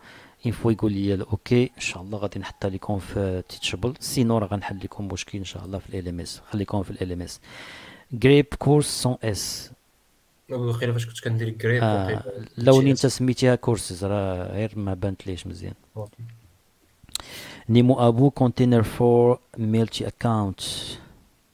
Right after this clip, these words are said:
Speaker 1: اشنو بالك؟
Speaker 2: كيف زعما ف-، فور ميلتي اكاونت؟ كيف
Speaker 1: يعني
Speaker 2: زعما؟
Speaker 1: في، في كونتينر يمكن لك تبري-، تكري مثلا بليزيور كونت.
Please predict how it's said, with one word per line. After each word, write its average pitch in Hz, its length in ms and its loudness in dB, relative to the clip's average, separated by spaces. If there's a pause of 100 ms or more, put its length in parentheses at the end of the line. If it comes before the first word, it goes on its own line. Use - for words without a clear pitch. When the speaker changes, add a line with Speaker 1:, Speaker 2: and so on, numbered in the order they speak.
(220)
Speaker 1:
اشنو 113 220 -8
بالك؟ 98 340 -6 (840)
Speaker 2:
كيف 180 160 0
زعما 147 180 2
ف-، - 120 -8
فور 131 240 -6
ميلتي 127 240 -4
اكاونت؟ 113 360 -6
كيف - 100 -14
Speaker 1:
يعني 104 260 2
Speaker 2:
زعما؟ 104 120 -2
Speaker 1:
في، 117 180 -4
في - 140 -8
كونتينر 123 440 0
يمكن 127 220 -2
لك - 100 -6
تبري-، - 260 -6
تكري 117 340 -2
مثلا 110 340 0
بليزيور 107 280 0
كونت. - 340 -4